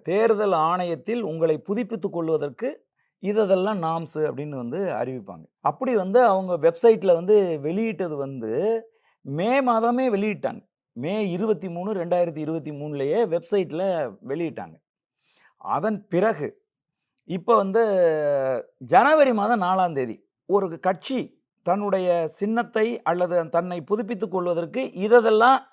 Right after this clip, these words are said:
நாம்ஸ் இருக்கணும்னு சொல்லி அவங்க வந்து நமக்கு, அ, அறிவிப்பு கொடுக்கறதே வந்து ஜனவரி நாலாம் தேதி அன்னைக்கு கொடுக்குறாங்க. ஆனா இப்ப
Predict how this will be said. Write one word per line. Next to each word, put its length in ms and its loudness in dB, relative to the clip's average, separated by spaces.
நாம்ஸ் 480 4
இருக்கணும்னு 500 -2
சொல்லி 400 -4
அவங்க 340 -2
வந்து 300 -2
நமக்கு, 580 -6
அ, 40 0
அறிவிப்பு 520 0
கொடுக்கறதே 640 2
வந்து 600 -2
ஜனவரி 460 8
நாலாம் 380 4
தேதி 220 0
அன்னைக்கு 300 -8
கொடுக்குறாங்க. 440 -6
ஆனா 720 2
இப்ப 340 -6